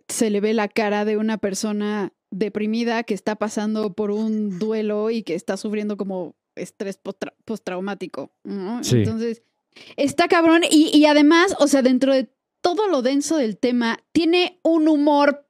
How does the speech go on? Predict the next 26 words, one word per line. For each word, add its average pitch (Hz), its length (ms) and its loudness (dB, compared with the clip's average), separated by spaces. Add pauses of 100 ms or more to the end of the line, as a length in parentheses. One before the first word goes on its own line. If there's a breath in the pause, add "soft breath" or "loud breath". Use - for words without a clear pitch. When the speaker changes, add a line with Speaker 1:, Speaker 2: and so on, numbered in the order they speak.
Speaker 1:
poca 240 340 2
madre 262 380 4
la 202 120 2
película. 190 560 -4 (120)
Speaker 2:
Sí, 104 420 4
también. 101 340 0 (200)
Speaker 1:
O 233 120 0
sea, 233 540 2
es, 285 300 2
e-, 311 220 0
es 311 180 0
una 339 160 0
película 254 440 0
muy 277 500 2
inteligente, 262 840 -2
muy 269 440 0
satisfactoria, 240 1080 -4
muy, 277 680 -2 (220 soft breath)
o 262 100 0
sea, 240 140 -2
con 277 160 2
un 311 80 2
mensaje 311 400 2
como 233 280 0
ultra 294 400 2
relevante 240 880 0